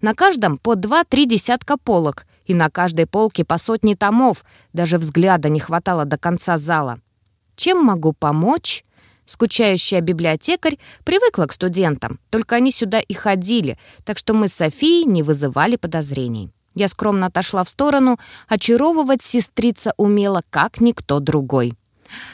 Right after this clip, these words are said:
«Здравствуйте!» — застенчиво улыбнулась она. «А мы тут ищем информацию по одной земной секте». «Название?» Я порылась в смартфоне, где недавно искала адрес, и прочитала.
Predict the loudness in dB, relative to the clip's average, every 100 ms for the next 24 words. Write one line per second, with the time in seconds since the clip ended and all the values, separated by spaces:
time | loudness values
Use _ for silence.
0 | -20 -14 -4 0 4 6 6 6 4 0
1 | -2 -2 -2 -2 -2 -4 -4 0 0 0
2 | -4 -2 -2 0 0 0 0 0 -2 -2
3 | -4 -6 _ _ -2 0 2 2 2 0
4 | 0 0 0 0 0 2 0 0 -2 -2
5 | -4 -16 -10 0 0 2 0 0 4 4
6 | 6 4 2 0 0 -2 -4 -6 -6 _
7 | _ _ _ -2 -2 0 0 0 0 0
8 | -2 -4 -6 _ _ _ -20 -20 -20 -6
9 | -4 0 0 0 0 0 -2 -4 -4 -2
10 | 2 2 0 -2 -2 0 0 2 0 -2
11 | -2 -2 -2 -2 -2 -4 -4 -4 -4 -6
12 | -6 -4 -2 -2 -4